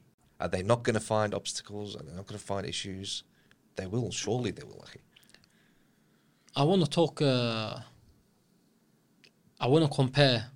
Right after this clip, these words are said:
Speaker 1: Mm.
Speaker 2: between, uh, the northern Aleppo areas
Speaker 1: Okay.
Speaker 2: and, and between Idlib,
Speaker 1: No.
Speaker 2: without being too biased.
Speaker 1: <laughs>
Speaker 2: Uh,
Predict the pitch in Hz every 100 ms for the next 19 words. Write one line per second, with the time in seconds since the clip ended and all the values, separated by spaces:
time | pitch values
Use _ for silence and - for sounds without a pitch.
0 | - 123 - 131 120 117 113 110 107 104
1 | 107 120 120 117 123 120 117 117 139 139
2 | 117 117 113 110 113 110 - - 110 107
3 | - 123 117 117 143 139 117 - _ -
4 | 80 _ - 113 127 120 120 117 110 107
5 | 120 _ - - 104 113 107 104 - -
6 | - 113 - - _ - - - _ -
7 | - _ - 123 117 113 117